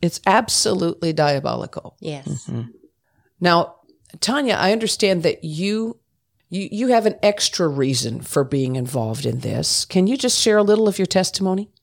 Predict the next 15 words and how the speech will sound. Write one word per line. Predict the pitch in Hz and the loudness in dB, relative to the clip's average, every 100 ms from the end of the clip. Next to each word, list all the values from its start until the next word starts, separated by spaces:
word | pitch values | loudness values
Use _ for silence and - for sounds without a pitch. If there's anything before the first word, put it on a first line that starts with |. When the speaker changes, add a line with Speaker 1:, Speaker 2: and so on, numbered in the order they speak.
| _ _ _ _ | _ _ _ _
Speaker 2:
Yes, | 214 151 135 - | 0 0 0 -6
I | 156 | -6
can. | - 175 156 143 147 _ | -4 -4 -4 -6 -8 _
Um, | 185 175 151 139 156 - _ _ _ _ _ _ 185 | -2 0 0 -2 -6 -12 _ _ _ _ _ _ 0
I | 190 | 2
was | 180 185 180 - | 2 2 0 2
nineteen | 180 170 165 - 175 160 | 2 2 2 -2 -2 -2
years | 151 151 151 | -4 -6 -6
old | 147 139 147 - _ _ - | -6 -6 -8 -14 _ _ -6
and, | 160 143 135 135 - | -4 -4 -6 -10 -12
um, | - 147 143 127 - - _ _ - | -10 -8 -10 -14 -18 -20 _ _ -10
I | 147 | -6
had | 135 143 143 | -4 -6 -8
an | 139 | -12
abortion. | 143 - 101 - - - | -12 -10 -8 -8 -8 -10